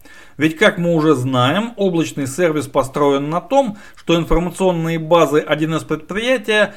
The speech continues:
работают в режиме разделения данных, то есть данные для различных абонентов разделены по областям, а вот конфигурация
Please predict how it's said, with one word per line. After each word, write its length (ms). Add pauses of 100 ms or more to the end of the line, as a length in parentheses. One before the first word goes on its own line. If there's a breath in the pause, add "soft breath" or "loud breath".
работают 640
в 100
режиме 400
разделения 720
данных, 640 (240 soft breath)
то 140
есть 220
данные 680
для 400
различных 640
абонентов 640
разделены 640
по 340
областям, 840 (260 loud breath)
а 100
вот 140
конфигурация 1040